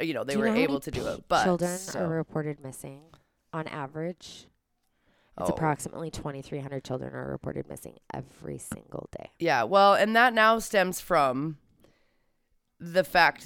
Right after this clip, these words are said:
Speaker 1: that you don't have to wait. Like, it used to be the law where you had to wait at least forty-eight hours, blah, blah, blah, blah, blah.
Speaker 2: Do
Speaker 1: Now
Speaker 2: you know what makes me
Speaker 1: now
Speaker 2: sick
Speaker 1: some
Speaker 2: about
Speaker 1: places you don't have to wait, so you can just, like,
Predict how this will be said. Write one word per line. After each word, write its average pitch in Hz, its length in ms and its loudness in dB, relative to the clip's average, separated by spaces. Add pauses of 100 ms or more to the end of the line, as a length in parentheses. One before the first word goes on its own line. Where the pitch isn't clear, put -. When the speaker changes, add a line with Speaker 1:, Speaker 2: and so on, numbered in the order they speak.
Speaker 1:
that 156 680 2
you 180 800 -2
don't 165 240 2
have 180 180 -2
to 175 120 0
wait. 160 440 -4
Like, 175 160 -2
it 190 60 -4
used 180 220 -4
to 185 40 -12
be 175 80 -4
the 160 120 -4
law 160 260 6
where 156 80 0
you 156 100 0
had 160 140 0
to 156 60 -2
wait 156 160 -2
at 120 80 -6
least 156 160 -8
forty-eight 151 340 -2
hours, 185 320 6
blah, 156 80 -6
blah, 147 80 -10
blah, 139 120 -10
blah, 139 80 -8
blah. 151 320 2
Speaker 2:
Do 175 60 -6
Speaker 1:
Now 226 260 10
Speaker 2:
you 285 40 6
know 311 140 6
what 311 160 2
makes 233 260 -4
me 220 140 -6
Speaker 1:
now 214 260 8
Speaker 2:
sick 233 40 0
Speaker 1:
some 269 100 6
Speaker 2:
about 254 100 6
Speaker 1:
places 247 320 2
you 190 80 -2
don't 185 240 2
have 233 160 -2
to 269 80 0
wait, 269 300 -2
so 185 80 -10
you 185 120 -6
can 208 380 2
just, 214 240 -6
like, 185 140 2